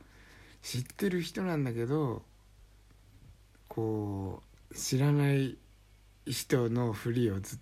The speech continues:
としているんじゃないかっていうのも考えながら、でも本当に知らない人かもしれないし、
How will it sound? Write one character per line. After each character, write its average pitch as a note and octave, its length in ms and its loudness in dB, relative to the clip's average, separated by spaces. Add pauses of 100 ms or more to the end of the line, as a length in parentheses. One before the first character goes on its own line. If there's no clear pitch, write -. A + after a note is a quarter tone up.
(100)
と G#2 100 -8
し - 160 -10
て G#2 100 -2
い F#2+ 120 0
る G2 120 -2
ん F#2 80 -2
じ F2+ 100 -6
ゃ F2+ 40 -6
な F2+ 100 -6
い F#2 80 -8
か F#2+ 100 -8
っ F#2+ 40 -6
て - 160 -10
い F2+ 220 -4
う F2+ 40 -6
の C#3 100 -2
も D3+ 160 2
考 - 160 -6 (180)
え F#2 140 -2
な F2 140 -4
が F2 140 -6
ら、 G2 300 -4 (1200)
で D3+ 140 10
も C3+ 120 8
本 A2 240 2
当 A2+ 100 4
に G#2+ 80 4
知 A2 160 0
ら G#2+ 80 2
な G2 120 2
い F#2 40 2
人 G2 180 -4
か C#3 120 0
も D3+ 120 2
し G#2 200 -2
れ F#2 120 -2
な F#2 140 -4
い G2 80 -6
し、 - 280 -10